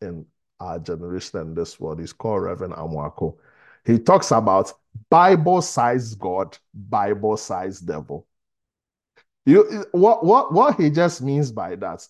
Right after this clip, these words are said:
is that you should be able to size the devil up by the Bible. Don't size him by your tradition.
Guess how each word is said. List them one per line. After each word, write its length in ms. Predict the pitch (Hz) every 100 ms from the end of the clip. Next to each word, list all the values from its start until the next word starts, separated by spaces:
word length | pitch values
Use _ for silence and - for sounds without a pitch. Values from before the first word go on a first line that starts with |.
| -
is 180 | 151 147
that 200 | 170 165
you 220 | 165 190
should 260 | - 185 165
be 180 | 185 226
able 320 | 339 349 359
to 200 | - 131
size 720 | - - - 180 202 208 170
the 140 | 123 107
devil 640 | 98 123 120 127 123 -
up 240 | 104 87 _ -
by 360 | 123 190 196
the 160 | 190 196
Bible. 600 | 190 220 220 156 110 85 _ _ _ _ _ _
Don't 260 | 175 285 349
size 420 | - 214 202 185
him 160 | 170 156
by 180 | 127 120
your 200 | 113 113
tradition. 720 | - 113 117 131 - 135